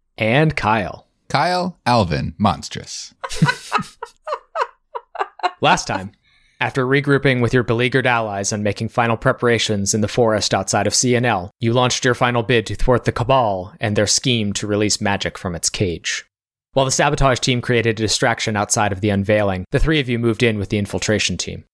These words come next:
Speaker 1: You bypassed the foyer and dispatched the security office with resounding effectiveness, though you were forced to leave Mister Blue, Georgiana, and Sarah behind to avoid getting caught. As you made it to the main elevator,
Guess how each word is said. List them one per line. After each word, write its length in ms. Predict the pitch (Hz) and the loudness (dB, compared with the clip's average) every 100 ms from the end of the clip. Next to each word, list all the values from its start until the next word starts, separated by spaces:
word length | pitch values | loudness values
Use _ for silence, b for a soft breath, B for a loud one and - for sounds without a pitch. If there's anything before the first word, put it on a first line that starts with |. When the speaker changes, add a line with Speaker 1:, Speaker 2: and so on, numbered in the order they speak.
| _ _ _ _ | _ _ _ _
Speaker 1:
You 120 | 135 | 0
bypassed 480 | 139 127 123 127 110 | 2 2 2 0 0
the 40 | 113 | -2
foyer 460 | - 110 104 101 | 2 4 4 4
and 100 | 107 | 2
dispatched 460 | 117 120 127 113 - | 2 0 0 -2 -2
the 60 | |
security 420 | 104 - 131 113 107 | -4 0 2 2 2
office 400 | 98 101 92 - | 0 0 -2 0
with 140 | 110 | 0
resounding 500 | 123 117 123 156 139 | 0 2 2 2 0
effectiveness, 720 | 120 131 - 95 82 - - - - | 0 -2 -2 -8 -6 -4 -4 -4 0
though 100 | 123 | 2
you 160 | 120 | 4
were 140 | 120 113 | 2 2
forced 280 | 135 120 - | 2 2 2
to 100 | 120 | 2
leave 340 | 120 113 104 | 4 4 2
Mister 240 | 113 - | 0 0
Blue, 320 | 107 113 113 104 | 0 2 4 2
Georgiana, 640 | 113 107 113 101 98 95 120 | 2 2 2 0 0 -2 -4
and 120 | 107 | -2
Sarah 300 | - 113 104 | 0 2 2
behind 460 | 104 - 120 98 92 | 0 0 0 -2 -6
to 140 | - 110 | 0 0
avoid 320 | 95 101 92 | 2 0 0
getting 180 | 90 82 | -4 -6
caught. 340 | - 87 - _ _ _ _ _ - | -4 -4 -6 _ _ _ _ _ -2
As 160 | 123 | 0
you 40 | 123 | 2
made 160 | 135 | 0
it 60 | 123 | 0
to 80 | - | -4
the 80 | 117 | 0
main 200 | 113 117 | 2 2
elevator, 520 | 135 110 98 92 | 2 0 -4 -4